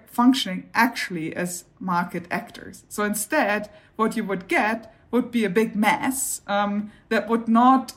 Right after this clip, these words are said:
help China's reindustrialization project, and that would also not create some sort of wonderful market miracles.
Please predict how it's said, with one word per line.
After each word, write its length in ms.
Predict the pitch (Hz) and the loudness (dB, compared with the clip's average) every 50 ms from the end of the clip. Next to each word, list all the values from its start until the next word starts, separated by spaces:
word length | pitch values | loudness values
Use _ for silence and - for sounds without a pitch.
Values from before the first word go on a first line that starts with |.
| - | -10
help 560 | 208 - 208 226 226 220 220 220 - - - - | -2 2 4 6 6 6 4 2 -4 -12 -12 -4
China's 580 | - 247 214 214 214 214 202 202 202 208 - - | 0 0 0 2 0 0 0 0 0 -4 -8 -6
reindustrialization 1160 | 202 220 226 226 226 208 208 202 202 - 208 190 185 180 196 - - 240 247 254 - 202 180 | -2 0 0 0 0 -2 -2 -4 -4 -4 -4 -4 -2 -2 -2 -2 0 0 0 0 0 -4 -8
project, 640 | - - 160 202 190 190 - 160 175 180 175 - - _ - - _ | -6 -4 -4 -4 -4 -4 -4 -6 -6 -6 -8 -10 -18 _ -20 -10 _
and 120 | 208 214 226 | 0 2 2
that 120 | 233 226 | 2 2
would 160 | 240 254 247 - | 2 0 -2 0
also 300 | - 226 233 247 247 233 | 2 2 2 2 2 0
not 520 | 208 202 208 - - - 160 - - - - | -2 0 2 4 4 4 2 0 -6 -14 -12
create 340 | - 185 180 175 175 180 - | -8 -6 -4 -4 -4 -6 -8
some 300 | - 190 185 180 180 175 | -6 -4 -4 -4 -4 -4
sort 260 | 180 185 175 175 170 | -4 -4 -4 -4 -4
of 140 | 170 165 - - - | -6 -8 -10 -12 -10
wonderful 720 | 175 175 170 170 170 175 - - 170 170 160 156 156 165 - - _ _ _ _ _ _ - | -8 -6 -6 -6 -6 -8 -8 -8 -8 -6 -6 -6 -6 -10 -12 -18 _ _ _ _ _ _ -2
market 600 | 175 180 196 214 226 - - 170 165 - - - | 0 2 2 2 0 -2 -6 -8 -8 -8 -6 -4
miracles. 720 | 180 180 180 175 175 175 - - - - - - - | -2 0 0 0 -2 -4 -8 -14 -14 -14 -12 -14 -14